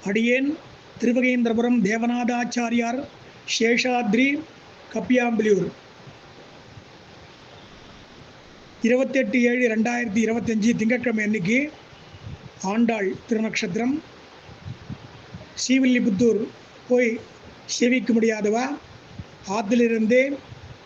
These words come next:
ஆண்டாளுடைய ஸ்லோகங்களை சொல்லி ஆண்டாளுக்கு விசேஷமான நைவேத்தியங்கள் அமுது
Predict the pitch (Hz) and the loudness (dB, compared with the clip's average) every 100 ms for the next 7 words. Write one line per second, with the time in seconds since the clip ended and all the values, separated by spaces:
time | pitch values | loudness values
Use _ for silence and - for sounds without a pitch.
0 | - - - 202 254 247 240 226 220 - | -20 -16 -6 -2 2 2 2 2 0 0
1 | 247 240 247 233 220 220 220 254 269 285 | 0 0 0 0 0 0 2 2 0 -6
2 | - - - - - - - - - - | -16 -20 -20 -20 -20 -20 -16 -14 -16 -18
3 | - - - - - - - - - - | -20 -20 -20 -20 -20 -20 -20 -20 -20 -20
4 | - - - 208 - - 208 240 247 240 | -20 -20 -8 -8 -8 -8 -4 0 0 0
5 | 202 233 262 269 285 - - - - - | 0 2 2 0 -8 -18 -20 -20 -20 -20
6 | - - - - - 226 247 240 247 254 | -20 -20 -20 -8 -2 0 2 2 2 0
7 | 233 226 240 240 185 214 190 180 - - | 0 2 2 2 0 0 -2 -4 -8 -20
8 | - - - - - - - - - - | -20 -20 -20 -20 -20 -20 -20 -20 -20 -20
9 | - - - - - 214 233 233 | -20 -20 -18 -20 -8 0 2 2